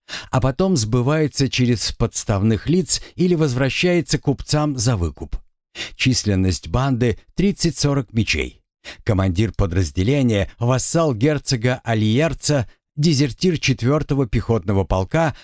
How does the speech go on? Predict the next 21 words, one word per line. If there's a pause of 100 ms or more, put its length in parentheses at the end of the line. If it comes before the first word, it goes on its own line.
(120)
Корнет
Юнарий. (960)
Рекомендация. (380)
Выслать
для
ликвидации
разбойников (160)
группу
воинов, (180)
атаковать
замок
Иргаш (140)
и
сжечь
его. (460)
Казну
передать
в
распоряжение
Имперского
Союза